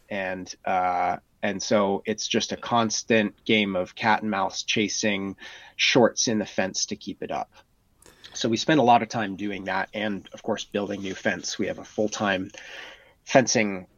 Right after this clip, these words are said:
crew and operation business that we've built just to sustain this business. So we run that in tandem.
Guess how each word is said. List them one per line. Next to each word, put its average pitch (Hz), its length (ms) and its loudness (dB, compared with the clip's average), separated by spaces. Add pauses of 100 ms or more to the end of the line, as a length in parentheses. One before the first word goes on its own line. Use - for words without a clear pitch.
(140)
crew 135 540 6
and 110 140 2
operation 107 640 -2
business 110 500 -6
that 104 120 -4
we've 104 220 -10
built 113 240 -2
just - 340 -2
to 107 60 -8
sustain 98 560 -4
this 147 220 2
business. - 480 -10
So 107 200 -6
we 104 140 -4
run 107 240 0
that 107 220 4
in 101 120 -2
tandem. 110 580 -4